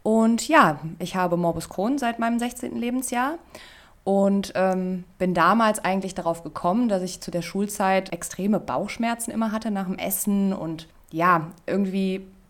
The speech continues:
man hat sich einfach immer schlecht gefühlt, man hat nichts mehr an Essen vertragen, man musste immer sehr häufig zur Toilette gehen und daraufhin bin ich dann irgendwann zu meiner Hausärztin gegangen und hab dann gesagt, ja, ich fühle mich einfach sehr schlecht, hab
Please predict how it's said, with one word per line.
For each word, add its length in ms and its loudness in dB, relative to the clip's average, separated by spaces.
man 180 -6
hat 100 -2
sich 180 -6
einfach 220 -4
immer 160 0
schlecht 460 -2
gefühlt, 400 -2
man 120 -2
hat 120 -6
nichts 200 -8
mehr 140 0
an 100 0
Essen 300 -2
vertragen, 840 0
man 140 -4
musste 240 -6
immer 380 -2
sehr 180 0
häufig 240 -2
zur 100 -8
Toilette 360 -4
gehen 440 -2
und 280 2
daraufhin 320 0
bin 100 -2
ich 60 -6
dann 140 -4
irgendwann 260 -2
zu 100 -10
meiner 220 -4
Hausärztin 560 -2
gegangen 420 0
und 160 -4
hab 140 -6
dann 160 -4
gesagt, 320 -4
ja, 180 -2
ich 180 -12
fühle 120 -8
mich 160 -10
einfach 180 -10
sehr 160 -10
schlecht, 400 -2
hab 80 -8